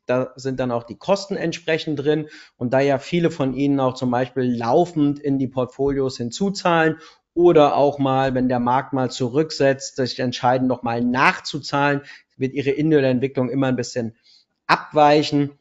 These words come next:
Und tendenziell sind wir ein großer Freund davon, auch nochmal Portfolios laufend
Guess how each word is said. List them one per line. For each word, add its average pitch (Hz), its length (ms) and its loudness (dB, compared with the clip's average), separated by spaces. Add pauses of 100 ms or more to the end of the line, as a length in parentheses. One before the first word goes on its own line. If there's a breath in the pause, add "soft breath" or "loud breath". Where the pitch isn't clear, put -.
(120)
Und 123 100 -8
tendenziell 131 500 0
sind 127 200 -6
wir 123 160 -2
ein 120 120 -6
großer 131 360 -4
Freund 131 320 -4
davon, 123 260 -6
auch 120 300 -6
nochmal 127 340 -2
Portfolios 131 580 -2
laufend 147 520 2